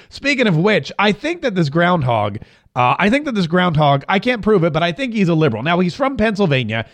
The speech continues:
and we know that Pennsylvania went to Donald Trump. We know a lot of folks in Pennsylvania, uh, voted for Trump this time around. Okay. That's a positive. That's a good thing.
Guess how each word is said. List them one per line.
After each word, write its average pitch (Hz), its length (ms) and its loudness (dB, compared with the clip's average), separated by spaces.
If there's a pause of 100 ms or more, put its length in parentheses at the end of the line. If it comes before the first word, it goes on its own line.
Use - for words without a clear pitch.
(160)
and 185 160 0
we 214 120 0
know 247 160 2
that 226 140 -2
Pennsylvania 160 580 0
went 139 220 0
to 151 60 -4
Donald 117 320 -4
Trump. 101 240 -8
We 160 80 -2
know 196 140 0
a - 20 0
lot 165 280 -4
of 160 100 -6
folks 147 280 -2
in 139 100 -6
Pennsylvania, 123 580 -2 (300)
uh, 135 120 2
voted 175 320 2
for 160 120 -2
Trump 139 260 -2
this 143 160 -4
time 139 240 -2
around. 104 280 -4
Okay. 151 340 -2 (360)
That's 180 260 0
a 185 60 -2
positive. 104 480 -2
That's 143 220 -4
a 156 40 -2
good 135 200 0
thing. 78 200 -16